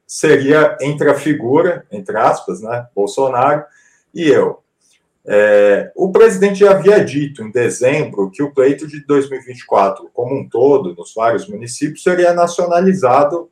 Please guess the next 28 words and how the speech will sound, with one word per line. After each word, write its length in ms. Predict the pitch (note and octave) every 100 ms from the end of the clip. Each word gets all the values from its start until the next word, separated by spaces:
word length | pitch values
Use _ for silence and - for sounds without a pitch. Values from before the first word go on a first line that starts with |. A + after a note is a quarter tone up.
| -
entre 380 | D#3 F#3 F3+ D3+
ele 460 | B2+ C#3+ D#3+ C#3 -
e 120 | D3+
o 80 | D3
Bolsonaro. 680 | D#3 D#3 F3 D3+ G2+ - - _ _ _ _ - F#4 _ _
E 400 | G3 C4+ B3 F#3+ _
numa 320 | D3+ D#3 C#3+
live 460 | A#2 A2+ A#2 F#2+ G2+
ontem, 640 | A#2 D#3 - - F#2 E2 _ _ -
é, 280 | G2 F#2+ F#2
o 100 | A#2+
filho 320 | - D#3+ G3
do 40 |
Bolsonaro, 640 | D3+ C#3 - A#2+ G2 F#2 F#2+
Flávio, 520 | - A#2+ C#3 D3+ D3+ -
também 460 | G3+ F#3 E3 G3
disse 380 | D3 D3 D#3 F3+
que 80 | D#3+
a 60 |
eleição 560 | E3 E3 D3+ - A#2+ B2+
será 420 | - D3+ C3 A#2
uma 180 | C#3 C#3+
disputa 720 | - - - A#2+ C3+ C#3+ D3 -
entre 300 | C3 C#3 C#3+
Bolsonaro 720 | B2 A#2+ - - G2 A2 G3
e 40 |
a 40 | C#3+
esquerda. 580 | D3+ - - D#2+ -